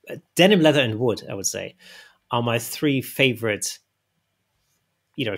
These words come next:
textures to, uh, to photograph. And so, um, I like to bring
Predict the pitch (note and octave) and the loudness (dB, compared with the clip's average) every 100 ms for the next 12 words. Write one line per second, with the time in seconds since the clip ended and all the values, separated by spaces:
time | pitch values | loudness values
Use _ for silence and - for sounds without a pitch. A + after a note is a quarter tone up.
0 | - - C3+ - - - - _ _ - | -4 -2 -2 -2 -6 -8 -10 _ _ -6
1 | A2 G2 G#2 G2+ G2+ A2 A2+ G#2+ G#2+ G#2+ | -4 -2 -4 -8 -10 -12 -8 -6 -6 -6
2 | G2+ A2 G#2 - A2 G#2 - - - - | -6 -6 -6 0 0 0 -4 -16 -20 -20
3 | - - A#2 A2+ - B2 A#2 B2 C3 - | -20 -4 -2 -2 -2 -2 2 2 0 -4
4 | B2 - A#2+ A2+ A2+ G#2+ G#2+ | -8 -4 0 2 2 -4 -6